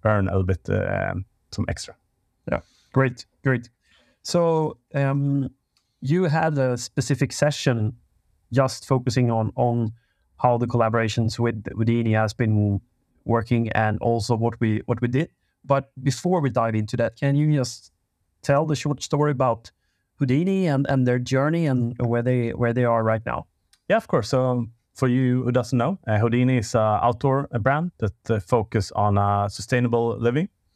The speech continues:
Speaker 1: And so, and most of that, like I say, brand of voice is very stylish. You don't supposed to stick out,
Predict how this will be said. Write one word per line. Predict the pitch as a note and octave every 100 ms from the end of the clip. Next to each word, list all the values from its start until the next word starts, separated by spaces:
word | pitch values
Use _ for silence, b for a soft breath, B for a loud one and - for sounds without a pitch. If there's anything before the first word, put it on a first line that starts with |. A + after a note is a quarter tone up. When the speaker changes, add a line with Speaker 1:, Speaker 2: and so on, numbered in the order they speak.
| _ _ _ _ -
Speaker 1:
And | G#2+ G#2 G2+ G2
so, | - A2 G#2+ G#2 - _ _ _ _ _ _ _ _
and | A#2 A#2 A#2
most | C3 D3 -
of | A#2
that, | G#2+
like | G#2 -
I | A#2
say, | G#2 A#2 G#2+
brand | F#2+ A2+ A2+
of |
voice | G2+ A2 C3+ -
is | - G2
very | G2+ A2+ A2
stylish. | - - A2 A#2 A#2+ A#2+ G2+ - -
You | A2
don't | A2 A2+ A2 F#2
supposed | - A2 F#2+
to | F#2+
stick | - B2
out, | A#2 A2 A2 G#2